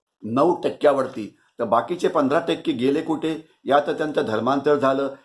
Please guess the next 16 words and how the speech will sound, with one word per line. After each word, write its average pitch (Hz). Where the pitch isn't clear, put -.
या 139
तर 156
त्यांना 151
मारण्यात 135
आलं, 131
किंवा 147
या, 151
याच्यातले 139
काही 127
हे 143
पळून 147
भारतामध्ये 117
आलेले 107
आहेत. 80
आता 151
जे 156